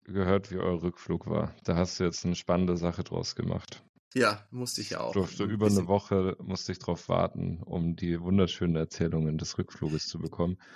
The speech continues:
Speaker 2: Ja.
Speaker 1: Charlie, es tut mir leid an der Stelle, dass du so gelitten hast. Ähm,
Speaker 2: Es hat uns auch leid
Speaker 1: beim
Speaker 2: getan.
Speaker 1: nächsten Mal machst du das wesentlich besser.
Speaker 2: Ja.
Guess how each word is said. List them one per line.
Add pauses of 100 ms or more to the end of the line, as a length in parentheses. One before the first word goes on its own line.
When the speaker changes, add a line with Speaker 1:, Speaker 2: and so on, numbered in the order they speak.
(240)
Speaker 2:
Ja.
Speaker 1:
Charlie,
es
tut
mir
leid
an
der
Stelle,
dass
du
so
gelitten
hast. (600)
Ähm, (440)
Speaker 2:
Es
hat
uns
auch
leid
Speaker 1:
beim
Speaker 2:
getan.
Speaker 1:
nächsten
Mal
machst
du
das
wesentlich
besser. (720)
Speaker 2:
Ja.